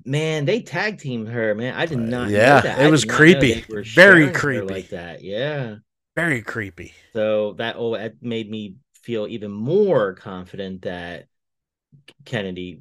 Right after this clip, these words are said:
Speaker 1: Robert Kennedy had her killed.
Speaker 2: Yeah, basically,
Speaker 1: You know?
Speaker 2: the, it said that the mob helped get him get elected, especially through the Chicago vote.
Speaker 1: Well, yeah, because, you know, uh,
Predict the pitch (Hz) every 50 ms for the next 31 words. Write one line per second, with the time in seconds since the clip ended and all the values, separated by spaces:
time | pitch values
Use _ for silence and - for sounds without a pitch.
0 | - - 95 95 90 85 - - 92 87 85 76 78 73 78 80 69 71 - -
1 | 127 92 64 50 - - - - - 165 - 208 151 117 - - - 127 165 196
2 | 165 - 185 175 151 151 151 156 156 151 143 - - - 135 131 131 123 120 113
3 | 113 113 110 110 95 - - 64 - - - - - - - _ _ _ - 151
4 | 147 - - - 131 120 131 147 156 147 127 127 123 120 - - 120 110 113 117
5 | 127 127 139 156 156 151 - - - - 117 127 - - - 135 135 127 131 120
6 | 120 - - - 117 113 113 123 156 196 - - 92 87 101 107 _ _ - 101
7 | - - - 127 123 - - 123 113 - 107 107 104 113 107 - 120 - 123 110
8 | 107 107 101 101 95 98 127 165 175 131 - _ _ _ _ _ _ _ _ _
9 | - 156 139 131 123 160 160 110 95 92 104 - 120 110 101 90 90 101 107 104
10 | 95 95 95 95 92 90 - - - - 120 117 95 92 - _ - - 127 123
11 | - - 95 104